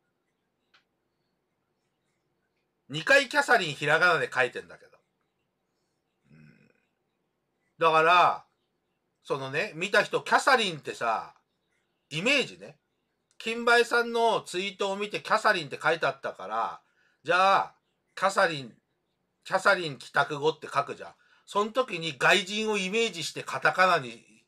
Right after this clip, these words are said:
変えたっていうね。うん。第三者が。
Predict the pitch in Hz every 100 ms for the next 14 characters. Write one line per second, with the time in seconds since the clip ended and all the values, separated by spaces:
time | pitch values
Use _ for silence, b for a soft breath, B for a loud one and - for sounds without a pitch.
0 | _ _ _ - 143 139 156 151 - 104
1 | 87 151 - _ _ _ _ _ _ _
2 | _ _ _ 104 98 92 76 _ - 123
3 | 120 123 113 - 87 -